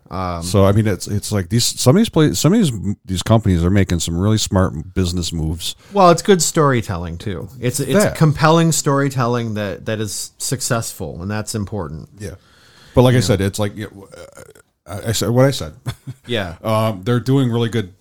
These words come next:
Speaker 2: good buys of different things. Like,
Speaker 1: Yeah, they did a good job with
Speaker 2: you
Speaker 1: that
Speaker 2: know,
Speaker 1: one.
Speaker 2: with, with,
Speaker 1: For sure.
Speaker 2: you know,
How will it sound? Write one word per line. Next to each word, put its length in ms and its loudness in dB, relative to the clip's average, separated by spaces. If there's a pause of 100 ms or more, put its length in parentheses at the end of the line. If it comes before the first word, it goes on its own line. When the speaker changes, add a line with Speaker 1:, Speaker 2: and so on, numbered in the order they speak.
(300)
Speaker 2:
good 260 4 (440)
buys 460 -4
of 140 -16
different 260 -14
things. 260 -12 (140)
Like, 380 -10 (160)
Speaker 1:
Yeah, 160 -2
they 100 0
did 160 -2
a 40 -2
good 140 -4
job 200 -4
with 80 -6
Speaker 2:
you 40 -4
Speaker 1:
that 60 -2
Speaker 2:
know, 60 -2
Speaker 1:
one. 100 -6
Speaker 2:
with, 260 -6
with, 280 -2
Speaker 1:
For 80 -12
sure. 160 -6
Speaker 2:
you 80 -4
know, 160 -12